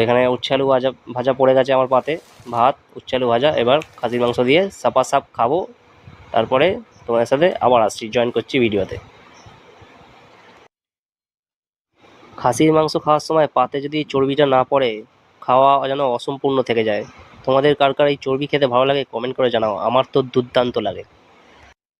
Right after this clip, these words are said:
জানি না ভিডিওটা তোমরা কতজন দেখছো বা দেখবে, আহ, যাই হোক, দশ জন দেখো আর একশো জনই দেখো, প্লিজ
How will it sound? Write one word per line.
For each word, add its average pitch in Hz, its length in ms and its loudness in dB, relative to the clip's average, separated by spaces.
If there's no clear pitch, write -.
জানি 147 240 -12
না 175 60 -6
ভিডিওটা 156 320 -12
তোমরা 175 140 -12
কতজন 139 280 -16
দেখছো - 300 -20
বা 139 80 -14
দেখবে, 135 320 -12
আহ, 110 220 -20
যাই 156 200 -12
হোক, 190 120 -16
দশ 143 160 -12
জন 202 120 -10
দেখো 214 200 -12
আর 160 100 -12
একশো - 200 -20
জনই 180 240 -12
দেখো, 156 180 -12
প্লিজ 190 180 -18